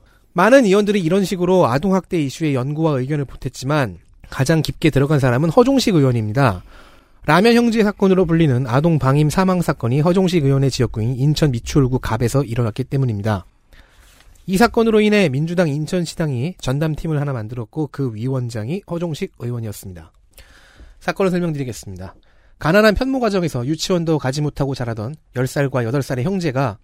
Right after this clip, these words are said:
평소에도 일로 바쁜 어머니의 방임하에 있었는데 어머니가 지인을 만나러 전날에 집을 비운 도중 라면을 끓여 먹으려다 화재를 냅니다.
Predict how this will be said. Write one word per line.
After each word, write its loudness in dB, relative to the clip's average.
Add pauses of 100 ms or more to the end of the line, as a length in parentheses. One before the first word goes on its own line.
(600)
평소에도 2
일로 4
바쁜 -4
어머니의 -2
방임하에 -4
있었는데 -10 (480)
어머니가 2
지인을 2
만나러 2 (560)
전날에 4
집을 0
비운 -2
도중 -4
라면을 0
끓여 0
먹으려다 0
화재를 0
냅니다. -6